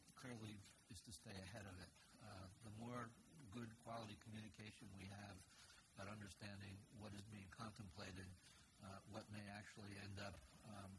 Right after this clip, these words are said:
having an M C L implemented, the sooner we know, the better. Uh, all of us in our utilities, we, our capital programs typically go out, uh, at least five years, some of us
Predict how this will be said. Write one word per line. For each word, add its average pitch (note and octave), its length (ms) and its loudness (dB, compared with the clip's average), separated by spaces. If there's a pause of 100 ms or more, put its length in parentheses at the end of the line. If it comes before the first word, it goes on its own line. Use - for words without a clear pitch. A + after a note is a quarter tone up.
(120)
having A2+ 320 2
an G#2 80 2
M G#2+ 160 4
C A2 240 0
L G2+ 320 2
implemented, G2 560 0 (560)
the A2 80 0
sooner A#2+ 400 4
we G#2+ 160 4
know, G#2+ 320 4 (400)
the F#2+ 80 -2
better. F#2 320 0 (560)
Uh, G2 320 0
all B2 160 10
of G#2+ 80 8
us A2 240 6
in A2 160 6
our G#2 160 4
utilities, G2 880 2 (160)
we, A2+ 240 4
our A#2 160 2
capital A#2+ 480 4
programs G2+ 560 2
typically A2 400 -2
go G#2 240 -2
out, G2+ 240 2 (640)
uh, G#2 320 2
at G#2+ 80 -2
least A#2+ 240 8
five A2 320 6
years, G#2 320 4 (160)
some A2+ 240 0
of G2+ 80 0
us G2 80 0